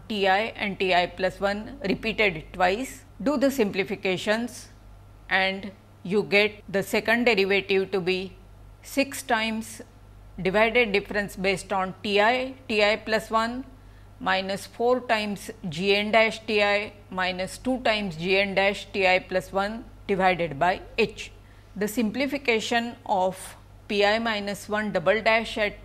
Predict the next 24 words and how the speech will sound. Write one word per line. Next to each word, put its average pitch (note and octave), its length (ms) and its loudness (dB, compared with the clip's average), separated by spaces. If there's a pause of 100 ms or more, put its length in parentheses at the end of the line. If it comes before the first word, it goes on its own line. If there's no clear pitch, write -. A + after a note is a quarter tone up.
T F#3 140 2
I F3 120 4
minus E3+ 640 -4 (280)
gives F3+ 300 -2
us G#3 360 2 (220)
minus G3+ 400 -2
six - 440 -6
times G#3 400 0
G G3 360 0
N F3+ 280 -2 (560)
T G3+ 160 2
I A3+ 140 4
minus A3+ 440 -2
one G#3+ 300 -2
T F#3 180 0
I F#3 300 0 (760)
plus G3 280 0
four B3 380 2
times G3+ 380 -2
G F#3 220 2
N F#3 140 0
dash F#3+ 340 4
T G3+ 180 0
I G3+ 240 0